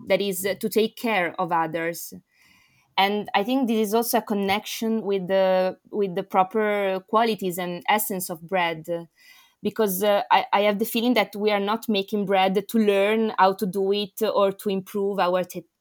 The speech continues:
technique, but we are making it because we want to share something.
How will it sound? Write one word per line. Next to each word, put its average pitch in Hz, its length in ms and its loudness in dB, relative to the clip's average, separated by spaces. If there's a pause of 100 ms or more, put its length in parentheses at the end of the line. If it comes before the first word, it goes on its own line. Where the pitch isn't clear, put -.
(140)
technique, 196 560 -6 (140)
but 190 260 -2
we 208 120 2
are 196 100 4
making 202 440 0
it 240 260 -4 (440)
because 196 340 0
we 220 140 0
want 214 380 0
to 220 120 -2
share 214 720 0
something. 180 760 -4